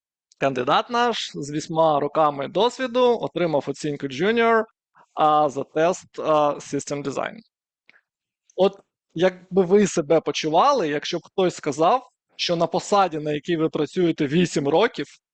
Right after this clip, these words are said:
ви джун. Ви в інтернеті читали, що два-три рочки то middle, а шість плюс рочків то senior, а тут бах і джун.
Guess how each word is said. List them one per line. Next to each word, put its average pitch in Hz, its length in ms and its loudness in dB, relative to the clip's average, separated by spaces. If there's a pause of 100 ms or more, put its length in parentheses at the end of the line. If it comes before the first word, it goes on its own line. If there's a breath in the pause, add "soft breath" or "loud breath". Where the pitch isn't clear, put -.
(380)
ви 151 100 2
джун. 147 380 0 (1600 loud breath)
Ви 202 120 6
в 247 60 2
інтернеті 240 540 2
читали, 277 480 2
що - 120 0
два-три 220 420 0
рочки 226 360 0
то 226 140 2
middle, 175 580 0
а 175 100 4
шість - 380 -4
плюс 240 320 -2
рочків 302 480 0 (140)
то 202 80 4
senior, 254 800 2
а 190 120 2
тут 208 340 -2
бах 240 500 2 (200)
і 196 120 0
джун. 151 520 -2